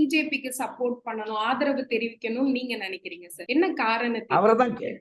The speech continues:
Speaker 2: அவரைதான் கேட்கணும். ஏன்னா அவருக்கு வந்து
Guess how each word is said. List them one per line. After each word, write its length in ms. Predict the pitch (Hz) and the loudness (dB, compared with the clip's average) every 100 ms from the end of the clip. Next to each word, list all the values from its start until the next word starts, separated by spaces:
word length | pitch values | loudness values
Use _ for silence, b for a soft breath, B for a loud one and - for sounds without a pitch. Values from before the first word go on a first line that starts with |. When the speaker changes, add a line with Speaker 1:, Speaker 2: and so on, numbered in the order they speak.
| 156 | 4
Speaker 2:
அவரைதான் 680 | 185 208 196 233 226 220 - | 6 4 4 2 2 2 0
கேட்கணும். 400 | 117 - - - _ _ _ _ _ - | -2 -4 -10 -16 _ _ _ _ _ 0
ஏன்னா 320 | 151 190 190 160 311 269 - _ _ _ _ _ _ _ _ _ - | 2 4 4 4 0 -8 -16 _ _ _ _ _ _ _ _ _ 2
அவருக்கு 460 | 170 226 226 226 | 4 4 2 -2
வந்து 300 | 196 202 240 | -2 2 4